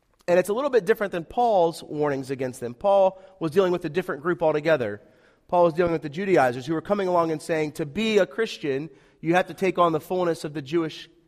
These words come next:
customs, the Jewish tradition, the Jewish religion, on top of your faith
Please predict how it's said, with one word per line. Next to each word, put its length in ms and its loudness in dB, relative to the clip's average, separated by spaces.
customs, 400 -4
the 40 -12
Jewish 220 -8
tradition, 440 -10
the 80 -8
Jewish 320 2
religion, 340 -4
on 180 0
top 340 4
of 320 -2
your 120 -2
faith 520 -6